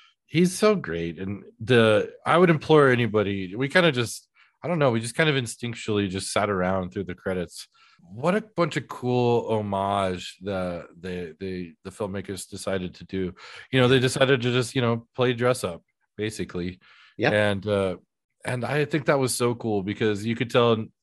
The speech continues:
Speaker 1: Cage was just super into it. And the, the final shot, man, it's just, it could have, like you said, it could have been from a Universal horror movie seventy-five years ago. So,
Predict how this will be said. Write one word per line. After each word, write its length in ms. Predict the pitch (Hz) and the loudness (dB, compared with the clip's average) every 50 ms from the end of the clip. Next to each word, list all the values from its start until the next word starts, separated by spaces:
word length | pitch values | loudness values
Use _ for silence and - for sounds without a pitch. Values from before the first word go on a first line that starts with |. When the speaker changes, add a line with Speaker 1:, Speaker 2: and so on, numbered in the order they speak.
| _ _ _ _ | _ _ _ _
Speaker 1:
Cage 260 | - 131 113 113 104 | -4 -2 -2 -2 -2
was 140 | 110 107 101 | -6 -8 -8
just 240 | 107 107 104 - - | -8 -8 -10 -8 -6
super 320 | 117 113 95 110 104 101 | -6 -6 -4 -4 -4 -4
into 260 | 98 98 98 104 104 | -4 -4 -2 -2 0
it. 220 | 101 104 107 101 90 | 0 2 0 0 -2
And 180 | 95 92 87 90 - - - - - _ _ _ _ | -4 -8 -10 -12 -16 -20 -20 -20 -20 _ _ _ _
the, 140 | - 131 127 | 0 2 2
the 160 | 120 123 123 | 2 2 -2
final 360 | 117 - 139 139 151 175 190 180 | 0 0 2 2 4 4 2 2
shot, 420 | 180 - 110 113 147 147 101 87 | 2 0 0 0 0 0 -2 -4
man, 160 | 98 98 95 | -6 -8 -8
it's 100 | 107 107 98 | -8 -10 -8
just, 300 | 107 120 113 - - - | -8 -8 -8 -8 -10 -10
it 220 | 87 95 95 - - _ _ _ _ _ _ _ _ _ _ _ _ _ _ | -10 -10 -10 -10 -14 _ _ _ _ _ _ _ _ _ _ _ _ _ _
could 140 | - - 107 | -8 -6 -6
have, 180 | 107 101 90 - | -6 -6 -8 -8
like 240 | 90 101 98 - | -8 -8 -8 -8
you 60 | - 113 | -8 -6
said, 160 | 113 165 175 | -4 -4 -4
it 80 | 135 | -2
could 100 | - 107 | -2 -4
have 60 | 101 95 | -2 -2
been 160 | 110 117 117 | -2 -2 -2
from 160 | 117 131 131 | 0 0 0
a 40 | 135 | 0
Universal 480 | 139 143 147 147 135 151 151 147 160 151 | 0 0 0 0 0 -2 -2 -2 -2 0
horror 180 | 147 160 156 | 0 0 0
movie 460 | 143 139 143 135 139 139 135 127 - _ _ _ | 0 -2 -2 -2 -2 -4 -4 -6 -8 _ _ _
seventy-five 680 | _ - - 113 110 113 110 110 107 - 107 104 101 92 | _ -6 -4 -4 -2 -2 -2 -4 -2 0 0 0 0 0
years 180 | 95 92 85 85 | -2 -4 -6 -6
ago. 280 | 85 80 80 78 78 - _ - - - - - - _ | -8 -8 -8 -10 -10 -12 _ -20 -20 -20 -20 -20 -20 _
So, 340 | _ - 85 87 82 80 76 | _ -4 -2 -2 -2 -2 -4